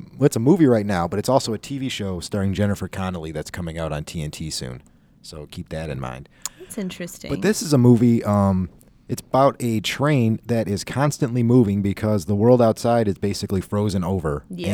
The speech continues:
Speaker 1: And the only way that these people are able to survive is they have to live on this train that's constantly moving. And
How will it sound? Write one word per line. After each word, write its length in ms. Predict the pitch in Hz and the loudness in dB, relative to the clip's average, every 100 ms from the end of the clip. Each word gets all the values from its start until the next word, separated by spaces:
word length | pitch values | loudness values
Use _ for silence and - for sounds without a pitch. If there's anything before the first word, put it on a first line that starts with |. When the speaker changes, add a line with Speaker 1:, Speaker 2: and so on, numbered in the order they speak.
| 98 | 0
Speaker 1:
And 200 | 101 95 | 0 0
the 140 | 104 | 2
only 220 | 127 139 | 6 6
way 260 | 139 135 135 | 8 6 6
that 160 | 120 | 4
these 140 | 120 113 | 2 0
people 220 | 127 113 | 2 4
are 80 | 110 | 4
able 200 | 110 104 | 4 2
to 80 | 101 | 0
survive 460 | 107 101 104 98 | 0 0 0 0
is 100 | 95 | -2
they 80 | 92 | -2
have 140 | 98 - | -4 -4
to 60 | 98 | -2
live 220 | 113 101 | 0 0
on 180 | 98 98 | 0 0
this 160 | 92 | -2
train 520 | - - 110 95 92 85 | -4 -4 -2 -2 -2 -6
that's 200 | 92 87 | -8 -8
constantly 480 | - 113 113 113 104 | -4 -2 -2 0 0
moving. 400 | 98 95 85 82 _ - - _ - | 2 2 -2 -6 _ -20 -20 _ -6
And 460 | 127 131 131 123 | 0 2 2 2